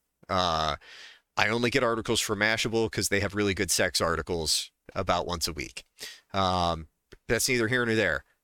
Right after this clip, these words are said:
but that's, that's why I use that as a source. So anyways,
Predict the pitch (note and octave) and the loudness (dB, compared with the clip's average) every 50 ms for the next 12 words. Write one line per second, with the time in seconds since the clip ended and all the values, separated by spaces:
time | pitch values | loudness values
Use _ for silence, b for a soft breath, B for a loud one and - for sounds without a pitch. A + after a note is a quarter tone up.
0 | _ _ _ _ _ _ _ _ _ - A2 A2 - A2+ A2+ - - - - G#2+ | _ _ _ _ _ _ _ _ _ -6 -2 0 2 2 2 0 -2 -4 -2 0
1 | B2 A#2 A2+ - B2+ A2+ G#2+ G#2 G#2 G#2+ G#2 F#2+ F2 G#2 F#2 F2 E2+ D#2 E2 - | 0 2 2 2 2 2 2 2 2 2 0 0 2 0 0 0 0 0 0 0
2 | - - C2+ - - - _ _ _ _ - - A#2 F2+ G#2 D3 D3+ C#3 A#2 E2+ | 0 0 -2 -6 -8 -12 _ _ _ _ -4 0 0 2 2 2 2 2 0 0
3 | C2+ - | -2 -4